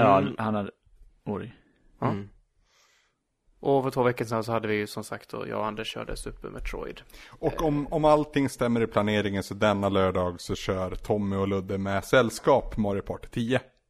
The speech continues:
Speaker 4: på
Speaker 2: Mm.
Speaker 4: lördagsstreamen.
Speaker 2: Mm. Spännande.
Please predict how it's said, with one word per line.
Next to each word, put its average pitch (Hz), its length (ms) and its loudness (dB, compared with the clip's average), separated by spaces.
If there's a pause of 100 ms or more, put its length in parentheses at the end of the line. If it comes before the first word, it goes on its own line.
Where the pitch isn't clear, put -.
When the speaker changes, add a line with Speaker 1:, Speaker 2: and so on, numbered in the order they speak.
(400)
Speaker 4:
på - 60 -6
Speaker 2:
Mm. - 80 -4
Speaker 4:
lördagsstreamen. - 440 -12 (880)
Speaker 2:
Mm. 156 140 -2 (840)
Spännande. 135 600 0